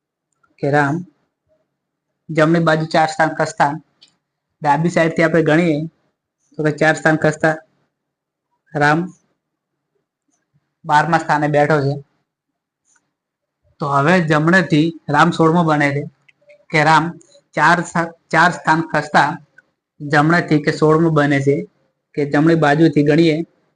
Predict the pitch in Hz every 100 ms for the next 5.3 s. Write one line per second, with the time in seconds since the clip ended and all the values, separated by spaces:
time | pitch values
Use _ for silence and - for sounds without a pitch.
0 | _ _ _ _ - 151 139 151 160 147
1 | 143 143 180 - _ _ _ _ _ _
2 | _ _ _ _ 165 - 160 175 160 156
3 | 147 _ _ - 160 160 170 180 - _
4 | _ _ _ - 160 160 175 - 147 156
5 | 151 160 151